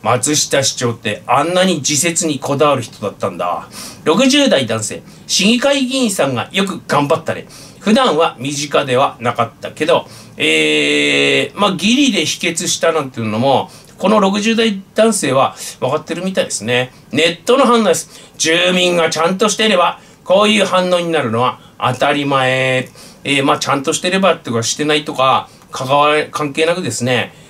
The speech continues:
こっそりやろうとしてましたよね。武蔵野市民に、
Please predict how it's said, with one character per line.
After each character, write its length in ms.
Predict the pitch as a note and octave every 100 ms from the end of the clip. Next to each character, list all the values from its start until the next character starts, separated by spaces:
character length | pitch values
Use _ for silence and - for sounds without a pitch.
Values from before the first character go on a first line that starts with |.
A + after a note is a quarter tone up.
| - - -
こ 140 | -
っ 20 | B3+
そ 320 | - - F#4
り 140 | F4+
や 100 | F4
ろ 140 | F4 E4
う 20 |
と 80 | D#4+
し 60 |
て 80 | E4+
ま 80 | D#4+
し 40 |
た 60 | F#3+
よ 80 | D3+
ね。 240 | D3+ - _ - _ - _ _ - - _ - - -
武 120 | C4+
蔵 200 | G#3 C#4+
野 240 | D#4 E4+
市 140 | E4 E4
民 280 | E4 C#4+ A#3+
に、 420 | A#3+ G3 B2+